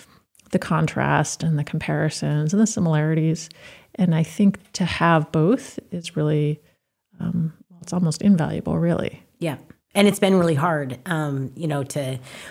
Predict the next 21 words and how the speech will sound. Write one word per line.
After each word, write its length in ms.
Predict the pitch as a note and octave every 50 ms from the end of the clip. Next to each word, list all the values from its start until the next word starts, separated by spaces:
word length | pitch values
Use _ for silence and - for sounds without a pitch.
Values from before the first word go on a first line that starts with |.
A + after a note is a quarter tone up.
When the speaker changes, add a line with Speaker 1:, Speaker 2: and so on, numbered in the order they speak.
| - -
Speaker 2:
we're, 200 | F3+ F3+ F3+ E3+
we're, 140 | G3 G3+ G#3+
like, 160 | G#3+ G#3 G#3
trying 260 | - - D3+ E3+ F#3
to 60 | F3+ D#3+
plan 300 | - - D3+ C#3 C#3 C3+
trips 260 | - D3 A#2+ - -
right 100 | D3 B2+
now 160 | C3 C3 C3
'cause 220 | C3 - C#3 C3+ -
he's 140 | - F#3+ D#3+
at 120 | D#3 C3+ -
that 100 | C3+ - -
age 280 | G3 G3+ G3+ F3+ - D3
now. 180 | C#3+ C3 B2+
I'm 100 | B2+ C3+
not 220 | C#3+ C#3+ C3+ - - - -
as 340 | - D3 D#3 F3+ G#3+ G#3+ -
worried 180 | A3+ A3+ A3+
about 160 | A3 G3+ F3 D#3+
him 200 | F#3 F3 E3+